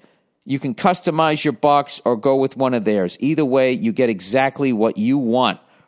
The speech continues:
Right now, Butcher Box is offering new members ground beef for life. All right? Even if the economy collapses, evidently.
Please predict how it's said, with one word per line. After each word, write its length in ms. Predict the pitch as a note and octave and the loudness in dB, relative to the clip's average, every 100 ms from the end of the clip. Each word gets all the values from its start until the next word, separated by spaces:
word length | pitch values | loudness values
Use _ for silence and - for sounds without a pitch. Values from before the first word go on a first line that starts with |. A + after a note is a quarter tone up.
| - | -2
Right 240 | C3 D3+ | 0 0
now, 200 | D#3 C#3+ | 2 0
Butcher 340 | A2 D3+ D3 C3+ | 2 -2 -2 -2
Box 320 | C#3 C3 - | 0 0 -2
is 120 | G#2+ | -2
offering 560 | - B2 - A#2+ A2 G2 _ _ _ _ - | 0 0 -2 -4 -4 -6 _ _ _ _ -10
new 280 | B2 D3 E3+ | -4 0 2
members 460 | D3+ D3 D3+ C#3 | 0 2 0 -2
ground 600 | A#2 G#2 B2+ D3 D#3+ D3+ | -6 -2 0 2 0 -2
beef 380 | B2+ C#3+ C#3 - - | 0 -2 -2 -10 -18
for 260 | - C3 | -4 -2
life. 600 | A#2 A#2+ B2+ G#2 - - _ _ _ _ _ _ _ _ _ _ - | 0 2 0 -2 -10 -20 _ _ _ _ _ _ _ _ _ _ -10
All 160 | - A#2+ | -4 0
right? 240 | C#3 D#3+ | 0 0
Even 240 | - F3 E3 | -2 -2 -2
if 100 | D3+ | -2
the 140 | D3 | -2
economy 500 | A#2+ - D#3 D#3 D#3 | -2 -2 -2 0 -2
collapses, 720 | C3 - C#3 D3+ D3+ - G#2+ | -4 -2 2 2 0 -4 -2
evidently. 640 | A2 G2+ F#2+ G2+ E2 D#2+ | -2 -2 -2 -4 -4 -12